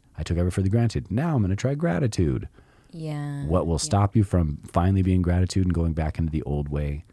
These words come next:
Speaker 1: is it going, "You are not this. You are fake. You're pretending to be something you're not." And the f-,
Speaker 2: Mm-hmm.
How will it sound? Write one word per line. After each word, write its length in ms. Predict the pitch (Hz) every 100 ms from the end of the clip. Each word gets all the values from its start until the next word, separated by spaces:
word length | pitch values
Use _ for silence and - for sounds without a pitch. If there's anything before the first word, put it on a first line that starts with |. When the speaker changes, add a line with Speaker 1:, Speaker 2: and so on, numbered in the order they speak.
| - - -
Speaker 1:
is 160 | 73 73
it 100 | 73
going, 320 | 73 71 67 67
"You 340 | 67 78 82
are 360 | - 71 71 67
not 300 | 64 65 -
this. 520 | - 62 - - - - -
You 240 | - 71 73
are 180 | 69 67
fake. 420 | - 71 60 -
You're 140 | 67
pretending 600 | - 69 - - 95 95
to 80 | 90
be 120 | 82
something 440 | 78 - 76 - 73
you're 200 | 69 123
not." 560 | 127 135 131 - - - _ - - 160
And 140 | 80 76
the 40 |
f-, 80 | 76
Speaker 2:
Mm-hmm. 120 | 71